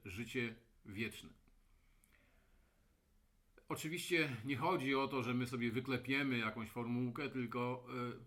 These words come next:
Pan Bóg to rozsądzi. On wie, czy my to mówimy, e, z głębi swojego skruszonego serca, czy po prostu od tak sobie, żeby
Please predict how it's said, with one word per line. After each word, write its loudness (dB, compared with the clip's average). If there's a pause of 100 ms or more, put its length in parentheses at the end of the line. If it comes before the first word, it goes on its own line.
Pan -2
Bóg -8
to -2
rozsądzi. -2
On -4
wie, 2
czy -6
my -6
to -6
mówimy, -4 (580)
e, -10 (480)
z -8
głębi 2
swojego -4
skruszonego -4
serca, -2
czy -2
po -6
prostu -4
od -4
tak -8
sobie, -4 (240)
żeby -4